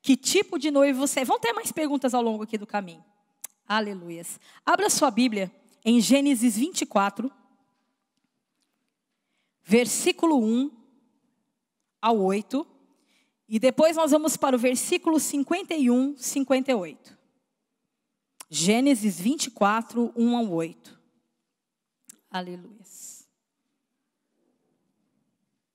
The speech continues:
Vou aguardar vocês abrirem. Tem também nos telões. Aleluias.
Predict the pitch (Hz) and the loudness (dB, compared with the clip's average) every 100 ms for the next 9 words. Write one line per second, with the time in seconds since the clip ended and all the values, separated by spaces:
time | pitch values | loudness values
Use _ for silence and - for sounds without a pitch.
0 | _ _ _ _ _ _ _ _ 190 190 | _ _ _ _ _ _ _ _ -10 -8
1 | 180 175 175 185 - 175 180 175 220 240 | -10 -10 -14 -14 -14 -14 -16 -14 -12 -8
2 | 254 262 _ _ _ _ _ _ _ _ | -10 -12 _ _ _ _ _ _ _ _
3 | - 196 190 185 180 175 - 185 185 208 | -10 -10 -8 -10 -12 -20 -20 -18 -12 -10
4 | 220 233 214 - _ _ _ _ _ _ | -10 -12 -18 -20 _ _ _ _ _ _
5 | _ _ - _ 190 180 180 170 160 165 | _ _ -20 _ -18 -16 -14 -16 -18 -20
6 | _ - _ | _ -20 _